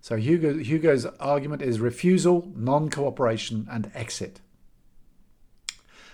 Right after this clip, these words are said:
Some international non-governmental organisations, N G Os, are refusing to cooperate with Taliban policy and are suspending their operations. For them, working with an Islamist dictatorship that persecutes all women and girls is a step too far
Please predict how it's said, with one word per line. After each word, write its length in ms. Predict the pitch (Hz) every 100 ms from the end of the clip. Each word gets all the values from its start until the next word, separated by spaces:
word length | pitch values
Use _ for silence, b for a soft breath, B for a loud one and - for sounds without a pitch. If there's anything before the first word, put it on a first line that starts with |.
| b
Some 340 | - 185 202
international 580 | 196 151 143 135 120 127
non-governmental 640 | 123 117 110 104 107 101 101
organisations, 840 | 90 95 101 165 165 - 123 110
N 120 | 92
G 140 | 95 147
Os, 220 | 139 120
are 180 | 135 131
refusing 640 | 131 - 185 202 175 175
to 100 | 135
cooperate 720 | - 139 131 - 98 - - -
with 180 | 110 104
Taliban 400 | 113 104 107 104
policy 520 | 110 101 - 92 95 b b b b
and 80 | 127
are 120 | 127
suspending 680 | 117 131 - - 131 127 127
their 200 | 120 117
operations. 800 | 107 107 98 95 - 104 101 - _ _ b b b b b b b
For 160 | 139
them, 500 | 151 185 190 - - 123
working 340 | 143 143 156
with 140 | 151
an 80 | 139
Islamist 400 | 151 147 151 139
dictatorship 640 | 139 110 143 156 127 139 120
that 200 | 107 -
persecutes 540 | 151 - 117 131 107
all 120 | 147
women 280 | 175 160 123
and 140 | 113
girls 320 | 117 120 110 85
is 180 | 113
a 60 | 120
step 340 | - 165 151
too 200 | - 151
far 420 | 147 139 107 107